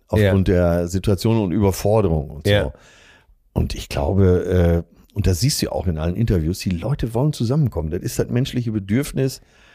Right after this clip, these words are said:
Speaker 1: nicht
Speaker 2: Ja.
Speaker 1: alleine zu sein, in der Gruppe zu sein. Und das könnte wiederum Antrieb sein, so Städte zu beleben, wenn, wenn man da Erlebnis schafft. Und das müssen ja nicht nur Läden sein, kann ja auch ein anderes Erlebnis sein, aber die Leute wollen raus, die wollen andere Leute sehen,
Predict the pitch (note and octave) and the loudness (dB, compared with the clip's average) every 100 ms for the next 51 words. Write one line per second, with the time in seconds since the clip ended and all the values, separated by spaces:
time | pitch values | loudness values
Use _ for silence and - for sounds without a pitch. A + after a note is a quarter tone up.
0 | _ G#2+ A#2+ B2 A#2+ A2+ C3 B2 A#2 G#2 | _ 2 4 4 4 2 2 0 0 2
1 | A2 A2 G#2 G#2 G2+ A#2+ B2 A#2+ A2+ G2 | 2 2 0 -2 -2 -4 -2 -4 -2 0
2 | G#2 G2+ G2 - G#2 F#2 - - - D3 | 2 2 0 -2 -2 -2 -4 -8 -2 -2
3 | - - D#3+ F#3+ F3 D#3+ F3+ D#3+ - F#3+ | -2 -2 0 0 -2 -2 -4 -4 -4 0
4 | F3+ C#3 C3 C#3 C3+ - D#3+ C#3 B2 A#2+ | 0 0 0 0 0 0 0 0 -4 -2
5 | A2 G#2 A#2+ B2 A#2 - - - - _ | 0 2 2 2 -2 -6 -20 -20 -20 _
6 | A#2+ B2+ B2+ B2 G#2 E2+ F#2 C3+ C#3 C#3 | 0 2 2 0 -2 -2 0 2 4 4
7 | A#2+ C#3 D3+ E3 G#2+ - F#2+ C#2+ - - | 4 4 4 4 2 4 0 0 -6 -10
8 | - _ _ _ A2 G#2+ D3 D3 B2 B2 | -12 _ _ _ 2 2 2 2 2 4
9 | A#2+ G#2 B2 F3 A#2 F2 E2+ G2+ G2 G2 | 4 4 4 4 4 2 2 2 2 0
10 | G#2 C#3+ A#2 F2+ F2 D#2+ D#2+ - D#2+ F#2+ | 0 0 0 0 0 -2 -6 -4 -2 -2
11 | F#2 G2+ G2 F#2+ A#2+ B2+ E2+ F#2+ G#2+ F3 | -2 0 0 0 0 -2 -2 -2 -2 -2
12 | - - G#2 F#2+ G2+ A2 A2+ - - _ | -2 -4 -4 -2 0 0 -2 -8 -20 _
13 | - A#2+ A2 G2+ G#2 G2+ F2+ A#2+ C3 D3 | -2 2 4 4 2 0 2 2 2 0
14 | D3+ | -2